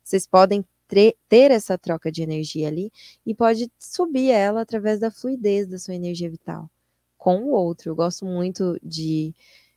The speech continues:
conduzir a vivência tântrica a dois, porque eu acho incrível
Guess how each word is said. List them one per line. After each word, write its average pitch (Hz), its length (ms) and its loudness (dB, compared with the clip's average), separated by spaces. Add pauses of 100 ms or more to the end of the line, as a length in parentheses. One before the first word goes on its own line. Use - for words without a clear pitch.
(360)
conduzir 175 600 4
a 165 100 6
vivência 160 540 -2
tântrica 156 540 -2
a 160 40 2
dois, 151 320 -2
porque - 320 -8
eu 160 40 0
acho 160 240 -6
incrível 156 560 -4